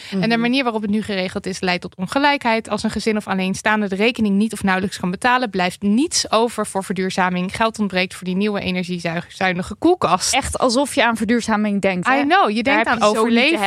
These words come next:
Speaker 3: headspace voor,
Speaker 1: Ja,
Speaker 3: ja.
Speaker 1: daarom. Ehm, nou ja, da-, ik, ik, nou, ik denk nu van Marielle Veenstra, kom in de podcast praten over energiearmoede. Want ze heeft een heel, eh, onderzoek aan gewijd ook. Eh, ze, zij zegt ook, ze heeft ook de groepen aangewezen, of ze, ze benoemt ook de groepen die,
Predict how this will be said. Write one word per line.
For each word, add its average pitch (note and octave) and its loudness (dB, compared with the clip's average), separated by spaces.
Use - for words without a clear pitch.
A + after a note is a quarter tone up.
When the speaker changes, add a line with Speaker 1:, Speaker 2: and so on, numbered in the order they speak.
Speaker 3:
headspace E3 0
voor, F3+ 0
Speaker 1:
Ja, E3+ 2
Speaker 3:
ja. F3 -2
Speaker 1:
daarom. F#3+ 0
Ehm, B3+ 2
nou G3+ 2
ja, F#3 2
da-, G3+ 0
ik, A#3 -4
ik, A3+ -2
nou, A3 -2
ik A3 -6
denk G#3+ 0
nu A3 0
van G3+ -2
Marielle G3+ -4
Veenstra, G3 -4
kom F#3 -6
in F#3 -6
de F3 -6
podcast - -2
praten A3+ 2
over G3+ -2
energiearmoede. F#3+ 0
Want G3 -4
ze G#3 -4
heeft G3+ -4
een G3+ -2
heel, G#3 0
eh, F#3+ -4
onderzoek G3+ -4
aan F#3 -2
gewijd F3+ -2
ook. G3 -2
Eh, G#3 2
ze, A3 -2
zij G#3+ 2
zegt - -4
ook, G3+ 0
ze - 0
heeft G3+ 0
ook G3+ 0
de G3+ -2
groepen A3+ -2
aangewezen, G3 0
of - -14
ze, F#3 -2
ze G3 -8
benoemt G#3 0
ook G3 -2
de G#3 -6
groepen G3+ -2
die, F#3+ -2